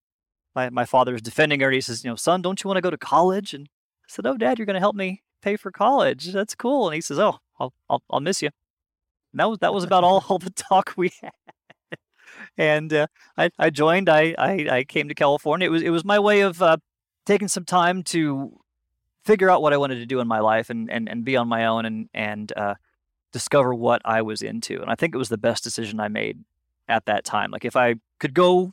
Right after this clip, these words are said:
back and do it all again, I'd do it the exact same way. You know, all, all my friends were going to college and,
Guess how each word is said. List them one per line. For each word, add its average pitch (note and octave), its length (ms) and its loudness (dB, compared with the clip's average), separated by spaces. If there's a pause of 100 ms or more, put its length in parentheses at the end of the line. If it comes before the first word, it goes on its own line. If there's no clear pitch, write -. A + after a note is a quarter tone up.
back D#3 300 4
and C#3+ 80 -8
do D3 120 -2
it C3+ 60 2
all B2+ 160 4
again, A#2 360 -4 (500)
I'd B2+ 160 0
do B2 120 -2
it - 80 -6
the A2 100 -6
exact G#2 360 -6
same - 220 -10
way. G1+ 200 -14 (800)
You B2+ 120 -8
know, G#2+ 220 -6
all, A#2 240 -6 (320)
all B2 140 0
my B2+ 160 4
friends B2 320 0
were A#2 260 -4 (320)
going D#3 180 0
to C#3 60 -2
college C#3+ 520 4
and, A#2+ 260 -6